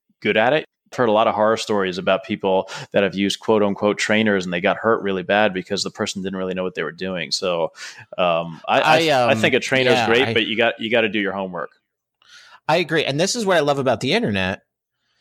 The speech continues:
Speaker 2: it, 'cause it's the same with social media. If somebody is filled with B S, I feel like that gets weeded out. Like, you have to be, you can't really fake it.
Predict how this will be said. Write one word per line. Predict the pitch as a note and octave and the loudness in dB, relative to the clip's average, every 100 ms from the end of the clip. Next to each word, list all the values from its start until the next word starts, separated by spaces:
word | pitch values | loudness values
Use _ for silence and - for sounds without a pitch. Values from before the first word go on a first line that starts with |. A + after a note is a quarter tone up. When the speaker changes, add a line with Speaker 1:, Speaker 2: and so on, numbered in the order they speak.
| _ - _ D3 | _ -20 _ -2
Speaker 2:
it, | B2+ | -2
'cause | - C#3 | -2 -2
it's | C#3+ - | -2 -4
the | D3 | -2
same | - F#3+ | 0 0
with | F#3 | 0
social | D#3 D3+ - | 0 -2 -2
media. | C#3+ C3+ | -2 -2
If | B2 | -2
somebody | - - F#3 D4 D#4 B3+ - | -2 0 2 2 0 -4 -4
is | B2+ A2 | -4 -4
filled | - - - - D3 D#3 | -8 -12 -6 0 2 2
with | C#3+ A#2+ G2+ | -2 -2 -2
B | A#2+ A2+ | 0 2
S, | G2+ A#2+ - - - | 2 0 -6 -8 -4
I | C3 C3 | -2 0
feel | - D#3+ D3+ | 0 0 4
like | C3 A#2 - - _ _ _ _ _ | 4 2 -4 -20 _ _ _ _ _
that | A#2+ A#2+ | 0 2
gets | B2+ - | -2 -2
weeded | G#2+ A#2 G#2 G2+ | 0 0 2 2
out. | F2 - | 0 -2
Like, | - G#2+ C3 | -4 -4 -2
you | F3 | 0
have | F3+ D3+ C#3 - | 2 2 0 -6
to | |
be, | A2+ A#2+ G#2+ G#2+ - - - | -4 -2 0 -2 -6 -20 -6
you | D3+ | -6
can't | - B3 F#3 | 0 0 2
really | F3+ D3 | 2 2
fake | - - C#3+ B2 C#3+ | -2 -2 0 0 -2
it. | F3 | -4